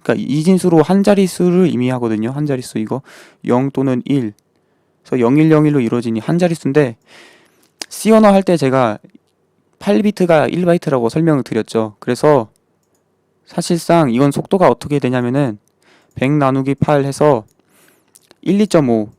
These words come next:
일 이점오 메가 바이트 퍼 세크가 되는 거예요. 그래서 예를 들어서, 어, 백 메가짜리 게임을 인터넷으로 다운받는다 하면은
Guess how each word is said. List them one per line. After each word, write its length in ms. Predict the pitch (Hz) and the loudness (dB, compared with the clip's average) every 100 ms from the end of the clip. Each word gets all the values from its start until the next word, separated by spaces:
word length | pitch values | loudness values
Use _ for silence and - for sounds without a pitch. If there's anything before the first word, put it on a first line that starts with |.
| - | -2
일 340 | 170 180 160 156 | 0 2 2 2
이점오 1080 | 160 - 165 175 180 - - 131 143 165 - _ _ _ - | 0 0 2 2 2 -6 -6 0 2 2 -2 _ _ _ -6
메가 480 | 123 120 139 156 - _ _ _ _ _ _ _ _ _ | -2 2 2 2 -2 _ _ _ _ _ _ _ _ _
바이트 640 | - 127 139 - 147 147 156 _ _ _ _ _ - | -4 -2 -2 -2 0 0 -2 _ _ _ _ _ -2
퍼 360 | 156 160 165 | 2 2 2
세크가 380 | - 147 - 165 | -2 -8 -2 -4
되는 220 | 123 120 | -2 -4
거예요. 280 | 113 107 110 _ _ _ | -4 -6 -10 _ _ _
그래서 280 | 135 160 139 | -2 0 2
예를 160 | 139 151 | 2 2
들어서, 460 | 151 147 170 180 _ _ _ _ _ _ _ - | 2 4 2 2 _ _ _ _ _ _ _ -8
어, 100 | 127 | -4
백 200 | - 151 | 0 2
메가짜리 460 | 196 196 185 170 151 | 4 4 4 2 2
게임을 480 | 170 175 165 160 - | 0 2 4 2 0
인터넷으로 420 | 135 156 147 139 | -2 0 0 0
다운받는다 760 | 156 180 165 139 127 110 104 - | 2 2 2 2 0 0 -2 -6
하면은 400 | 151 156 175 | 0 2 2